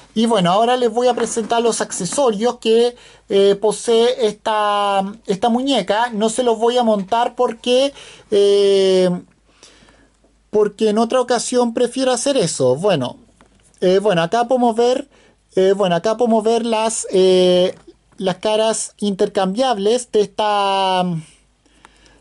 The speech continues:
las caras intercambiables de esta figura. Bueno, aquí es como si estuviera gritando, aquí es como si estuviera uniendo sus poderes con las otras Sailor Scout y bueno, y aquí está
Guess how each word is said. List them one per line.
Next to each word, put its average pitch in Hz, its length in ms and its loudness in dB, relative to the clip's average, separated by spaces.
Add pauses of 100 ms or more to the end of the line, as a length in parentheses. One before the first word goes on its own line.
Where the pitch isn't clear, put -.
(120)
las 190 180 -2
caras 226 340 0
intercambiables 214 920 0
de 233 380 2
esta 202 560 -2
figura. 233 560 0
Bueno, 160 460 0 (360)
aquí 220 380 0
es 247 80 -2
como 220 300 0
si 214 120 -8
estuviera 208 380 0
gritando, 190 840 0
aquí 185 380 -2
es 220 80 -4
como 220 200 0
si 196 140 -6
estuviera 208 760 0
uniendo 202 420 -2
sus 214 160 -4
poderes 208 360 2
con 208 140 0
las 175 180 0
otras 214 280 -2
Sailor 208 300 0
Scout 233 440 -2
y 233 80 -2
bueno, 185 260 0
y 170 100 0
aquí 226 360 0
está 220 560 -2